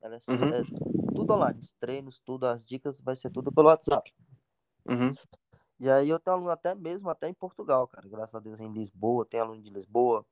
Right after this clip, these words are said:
Speaker 1: Porto,
Speaker 2: Uhum.
Speaker 1: ali de Portugal. E é o seguinte, eu vou montar, eu monto os treinos de acordo com o objetivo do cliente. Se a pessoa, "Ah, disso eu quero emagrecer, quero ganhar massa muscular ao mesmo tempo, no mesmo processo."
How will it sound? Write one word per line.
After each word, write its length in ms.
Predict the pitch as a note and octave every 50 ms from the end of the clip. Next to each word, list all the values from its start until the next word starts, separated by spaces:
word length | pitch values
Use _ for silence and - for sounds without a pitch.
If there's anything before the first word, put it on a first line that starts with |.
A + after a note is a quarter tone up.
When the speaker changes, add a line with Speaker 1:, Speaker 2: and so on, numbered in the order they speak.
| _ _
Speaker 1:
Porto, 420 | B2 C3+ C#3 C3+ - - - C3 B2+
Speaker 2:
Uhum. 220 | B2+ B2 B2 A#2+ A#2+
Speaker 1:
ali 180 | G#2+ G#2+ G#2 G2+ -
de 120 | A2 G#2+ G2+
Portugal. 560 | _ - G#2+ - - G#2+ A2 A2+ A2+ A#2 - _ _ _ _ _ _ _ _ _ _ _ _ _ _
E 100 | - C#3
é 60 | E3 F#3+
o 40 |
seguinte, 420 | G3+ - G#3+ G3 G#3 F#3+ E3+ - D#3+
eu 60 | D3
vou 140 | C3 D3+ D#3+
montar, 320 | E3 E3+ D#3+ - D3+ D3+ -
eu 100 | - C#3
monto 300 | D3 D3 D3+ F3+ - -
os 80 | - -
treinos 260 | - D3+ C#3+ D3+ D3+
de 80 | C3+ C#3+
acordo 340 | C3+ - - B2 D3 D#3+ F3
com 100 | - F3
o 20 |
objetivo 240 | D#3+ D3 C#3 - _ _ _ _ _ _ _ _ _ _ _ _ _ _ _ _
do 60 | _
cliente. 480 | - A2 A2 G#2 G2+ A2+ B2+ C3+ B2+ -
Se 100 | - B2
a 40 | -
pessoa, 300 | B2 B2 - - A2+ A2
"Ah, 20 |
disso 220 | F3 D3 C#3 - C3+
eu 40 | -
quero 160 | D3 C#3 C#3
emagrecer, 760 | C#3 C#3 C3+ B2+ A#2+ - - - - A#2 A#2+ B2+ C3+ C3+ C3
quero 180 | - B2 A#2+
ganhar 160 | A#2 A#2+ A#2
massa 260 | A#2 A#2 A#2+ A#2+ - A#2+
muscular 280 | A#2 - - - A#2
ao 60 | A#2
mesmo 280 | A2+ A#2+ B2 A#2+ B2+ B2
tempo, 280 | - C#3+ D3 C#3+ - B2
no 60 | B2
mesmo 260 | A#2+ A#2+ A#2 A#2+ B2
processo." 600 | - - B2 A#2+ - - C3+ B2+ A#2+ - - -